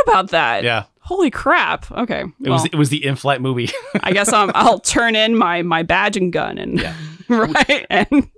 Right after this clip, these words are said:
Speaker 2: I, I need to sit
Speaker 1: slink
Speaker 2: down
Speaker 1: away.
Speaker 2: and play that game again. And I, I know you've wanted to play it for a while, but, like, yeah, D two is a flawed masterpiece.
Speaker 1: Mm-hmm.
Speaker 2: Holy shit. What a, what a game.
Speaker 1: All right.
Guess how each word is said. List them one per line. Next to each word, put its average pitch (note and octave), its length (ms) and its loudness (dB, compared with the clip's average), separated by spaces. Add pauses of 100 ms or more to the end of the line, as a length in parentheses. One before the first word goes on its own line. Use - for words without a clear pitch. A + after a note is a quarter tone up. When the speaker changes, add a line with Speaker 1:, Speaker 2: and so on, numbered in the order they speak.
(120)
Speaker 2:
I, C3+ 160 -10
I D#3+ 120 0
need F#3 100 2
to - 0 -
sit D3+ 80 0
Speaker 1:
slink A#3 180 0
Speaker 2:
down - 140 0
Speaker 1:
away. F#3+ 140 4
Speaker 2:
and E3+ 60 2
play A2 80 2
that G2+ 140 -6
game G#2+ 160 -2
again. F#2+ 320 -6
And A#2 100 -2
I, D3 100 0
I D#3 100 -4
know E3+ 80 2
you've D3+ 260 -2
wanted A2 280 -4
to F#2+ 60 -14
play F#2+ 300 -6
it F#2 140 -10 (100)
for - 160 -6
a G2 60 -2
while, F#2 240 -4
but, E2+ 80 -8
like, E2+ 180 -12
yeah, G2+ 100 -8
D D3 180 0
two D3 340 2
is A#2 360 -6
a F#2 400 -8 (300)
flawed C3 460 0
masterpiece. A#2 720 -4 (360)
Speaker 1:
Mm-hmm. G#3 260 -4
Speaker 2:
Holy B2+ 240 0
shit. A2 340 -8 (160)
What A#2 160 -4
a, A#2 40 -2
what A#2+ 260 -4
a A#2 40 -4
game. G2+ 280 -8 (840)
Speaker 1:
All G#3+ 160 2
right. F3+ 340 0